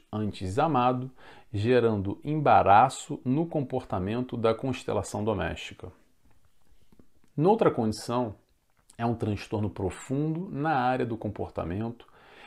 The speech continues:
que se apresenta em forma de surto violento, que induz alguém à prática de um deslize moral no grupo doméstico, agravando-se com problemas de difícil solução que terminam em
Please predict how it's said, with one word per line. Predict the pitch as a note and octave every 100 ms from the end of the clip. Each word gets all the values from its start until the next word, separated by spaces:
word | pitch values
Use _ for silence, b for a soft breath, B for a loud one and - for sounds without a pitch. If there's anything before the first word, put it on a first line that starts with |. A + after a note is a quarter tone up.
| B
que | -
se | B2+
apresenta | D3+ D3+ C#3+ A#2+ A#2+ A#2+
em |
forma | G2 - A2 A2
de | G2+ G2+
surto | - - F3+ E3+ D#3
violento, | C3+ D3 C3 G2+ E2+ - - B B B B
que | - A2
induz | G#2 F#2+ F#2+ F#2
alguém | F2 F2 F2+ F2
à |
prática | - G#2+ A2 B2 - A#2+
de | G#2+ G#2+
um | G#2
deslize | F#2+ F#2 F#2 G2 F2+ E2+
moral | E2 F2 F2 G#2 B2
no | A#2
grupo | A#2+ B2
doméstico, | C3 B2+ G2 E2 - - - b b b b -
agravando-se | G2 F#2+ F2 E2+ G2+ B2+ C3+ B2 -
com | - F#2+
problemas | - E2+ E2+ G2+ G2 F2+
de | E2+
difícil | F2 - C#3+ C#3
solução | - - B2+ A2+ - G#2 G2+ G#2
que | -
terminam | - G#2+ G2 G2 G2 G2+
em | F#2+